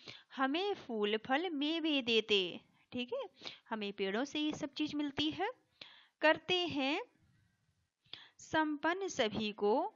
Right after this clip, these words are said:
पर न किसी से कुछ भी लेते, ठीक है। ये पेड़ क्या है, सिर्फ देते हैं, हमसे कुछ ये लेते नहीं हैं। हमें सिर्फ क्या करना चाहिए, पेड़ लगाने चाहिए और इनकी सुरक्षा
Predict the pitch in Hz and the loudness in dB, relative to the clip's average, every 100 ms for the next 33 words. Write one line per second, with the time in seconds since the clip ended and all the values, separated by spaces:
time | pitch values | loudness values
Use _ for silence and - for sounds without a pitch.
0 | _ - - 247 247 240 208 196 190 202 | _ -20 0 2 2 0 -4 -6 -10 -10
1 | 208 294 349 370 330 320 349 320 277 233 | -8 -2 -2 -2 -4 -4 -2 0 0 0
2 | 214 208 190 - 208 - 214 381 523 - | 0 0 -2 -2 -10 -14 -12 -8 -10 -12
3 | - - - - 233 269 330 233 208 202 | -20 -20 -18 -6 0 0 0 -2 -2 -2
4 | 196 208 220 311 381 - 370 262 208 196 | -4 -4 -2 -2 -2 -2 -2 -2 0 0
5 | 196 214 220 302 415 311 254 220 262 262 | 0 -2 -2 -4 -4 -4 -6 -6 -8 -6
6 | 320 381 - 285 508 277 233 214 202 196 | -6 -6 -2 -2 -2 -2 -2 0 0 0
7 | 190 208 240 277 453 - - - - - | -2 -4 -2 -2 -4 -10 -20 -20 -20 -6
8 | 285 269 269 - 240 - 202 208 240 247 | -2 2 0 0 -4 0 0 2 0 0
9 | 254 262 254 302 415 - 240 226 202 196 | -2 2 2 2 2 2 0 2 0 0
10 | 165 196 214 233 226 302 339 240 196 214 | -2 -4 -4 -2 0 0 0 0 -4 -8
11 | - 196 196 - 359 | -6 -6 -6 -2 0